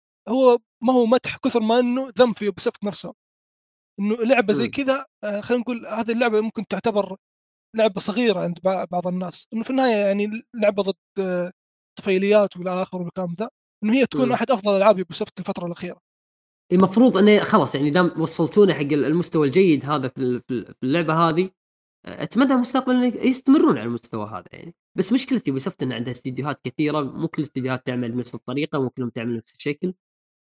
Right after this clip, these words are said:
Speaker 2: فراح تشوف تفاوت في بعض الأحيان بين الألعاب اللي عندهم.
Speaker 1: أجل أو لا تعلن، عادي. أنت يعني في النهاية الق-، القرار في يدك أنت Ubisoft. إذا عندك استوديو خلينا نقول ما يحترم جمهوره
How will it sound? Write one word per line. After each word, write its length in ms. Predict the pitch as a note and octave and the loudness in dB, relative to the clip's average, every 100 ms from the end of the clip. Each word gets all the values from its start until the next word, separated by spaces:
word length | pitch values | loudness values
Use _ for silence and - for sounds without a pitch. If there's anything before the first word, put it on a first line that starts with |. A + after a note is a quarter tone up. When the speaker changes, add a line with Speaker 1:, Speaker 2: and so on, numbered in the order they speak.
| C#3+ | -4
Speaker 2:
فراح 500 | C3 A#2 A#2 C#3 D3+ | -2 -2 -4 -6 -4
تشوف 220 | - - | -6 -6
تفاوت 600 | D3 C#3 D3+ C3 A2 - - - | -4 2 4 4 0 -8 -16 -8
في 100 | A2+ | -6
بعض 180 | G#2+ | -6
الأحيان 480 | A2 G#2 - G#2+ G2+ | -6 -8 -8 -8 -8
بين 120 | A2 | -10
الألعاب 360 | A2 G#2 G2+ G#2 | -8 -8 -8 -10
اللي 100 | F#2+ | -10
عندهم. 200 | G#2 A2 _ _ _ _ _ - | -12 -12 _ _ _ _ _ -2
Speaker 1:
أجل 300 | F4 - G#3 _ _ _ _ C4+ | -2 -2 -12 _ _ _ _ -6
أو 120 | C4+ | 2
لا 140 | C#4+ | 2
تعلن، 320 | - B3 G#3 - _ - | 2 0 -2 -8 _ -6
عادي. 240 | C4+ B3+ _ _ B3+ | -4 -4 _ _ -8
أنت 160 | - C4 C4 A#3+ A#3+ A3+ | -2 0 0 -2 -8 -12
يعني 300 | A3 G3 A3+ A#3 | -6 -4 -4 -6
في 380 | G3+ - - | -12 -14 -8
النهاية 240 | G#3 C4 B3 | -2 2 2
الق-، 160 | - | 0
القرار 400 | A3 G3 A3 A#3+ | -4 -4 -2 -2
في 120 | F#3+ A#3+ | 0 -4
يدك 240 | - F3 | -4 -8
أنت 160 | A#3 F#3+ | -6 -6
Ubisoft. 360 | E3+ - G#3+ _ _ _ _ _ _ _ - | -8 -8 -10 _ _ _ _ _ _ _ -6
إذا 140 | C#4+ | 0
عندك 440 | C4 A#3+ A3 - G#3+ | 2 2 0 -2 -2
استوديو 760 | G3+ G3+ G3+ B3+ - F#3 F3+ | 0 0 -2 -6 -6 -8 -8
خلينا 220 | F3+ G#3+ G3 | -8 -8 -6
نقول 500 | G#3+ G3 F#3 F3+ G3 _ _ _ _ G#3 | -6 -6 -8 -12 -18 _ _ _ _ 2
ما 100 | A#3 | 2
يحترم 380 | - A#3+ A3 | 2 2 2
جمهوره 480 | F#3 G3 F#3+ G3+ A#3+ | 2 0 0 -2 -4